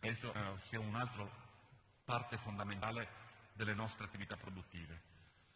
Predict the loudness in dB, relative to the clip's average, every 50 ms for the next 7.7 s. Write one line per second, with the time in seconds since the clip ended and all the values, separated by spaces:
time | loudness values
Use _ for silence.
0 | -20 -20 -20 -6 -2 0 2 4 4 4 6 6 6 6 6 4 4 4 4 4
1 | 4 4 4 2 2 2 2 4 4 2 2 2 0 -2 -4 0 0 0 2 2
2 | 0 -2 -2 -4 -4 -2 0 2 2 2 2 0 0 2 2 2 2 2 2 2
3 | 2 2 2 0 0 -2 0 0 0 0 0 2 2 4 4 4 4 2 2 2
4 | 2 0 0 0 -2 -2 0 -2 -2 0 -2 -2 -2 -4 -6 -8 -8 -10 -14 -18
5 | -18 -18 -18 -18 -18 -18 -20 -16 -2 2 4 6 8 8 8 8 8 6 6 6
6 | 6 4 6 6 8 8 8 8 8 6 6 6 6 6 6 6 2 0 -4 -4
7 | 0 0 2 4 4 4 2 2 0 -4 -4 -2 0 0